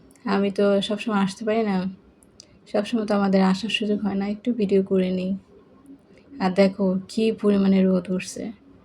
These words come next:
উম, কত সুন্দর লাগতেছে। তা আম্মা আবার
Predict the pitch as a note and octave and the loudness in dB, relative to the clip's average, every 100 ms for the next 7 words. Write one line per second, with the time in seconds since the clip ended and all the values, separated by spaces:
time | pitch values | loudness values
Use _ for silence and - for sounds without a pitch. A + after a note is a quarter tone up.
0 | - - - - F#4 B3+ A#3+ A#3+ A#3 A#3 | -20 -20 -20 -20 -14 -10 -6 -6 -8 -10
1 | G3 - _ G3+ G3+ A#3+ A#3+ G#3+ G#3 F#3+ | -12 -14 _ -4 -2 -2 -2 -2 0 0
2 | F#3+ - F#3+ - - - - _ - _ | 0 -6 -12 -10 -10 -12 -16 _ -20 _
3 | _ _ _ - G4+ - - - G#3 G3+ | _ _ _ -18 -16 -14 -16 -14 -14 -4
4 | G3 G3 G3 G3+ G3+ | 0 2 2 2 0